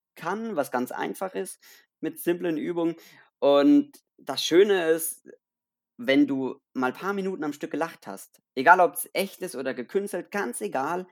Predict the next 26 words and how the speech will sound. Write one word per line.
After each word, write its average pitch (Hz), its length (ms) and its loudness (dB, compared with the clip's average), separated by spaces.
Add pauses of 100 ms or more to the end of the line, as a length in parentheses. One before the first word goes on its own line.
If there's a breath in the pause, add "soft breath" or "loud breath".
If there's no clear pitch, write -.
(340 soft breath)
ähm, 143 260 2
du 139 140 -2
produzierst - 540 -8
Glückshormone 185 680 -4 (240 loud breath)
und 151 200 0
gleichzeitig 143 960 -4
wird 147 260 -6
auch 135 120 -8
deine 135 340 -2
Einstellung, 143 600 -10
also 117 180 -12
dein 127 240 -6
Heiterkeitsnetzwerk 147 1040 -6
im 123 160 -10
Kopf, - 360 -10 (720)
ähm, 120 400 2 (240)
dreht 165 400 0
sich, 95 220 -12
ja, 131 240 -4
zu - 180 -6
'nem 127 300 0 (100)
besseren, 113 540 -10
zu - 120 -10
'nem 120 140 -6
fröhlicheren. 117 640 -8
Und 120 220 -4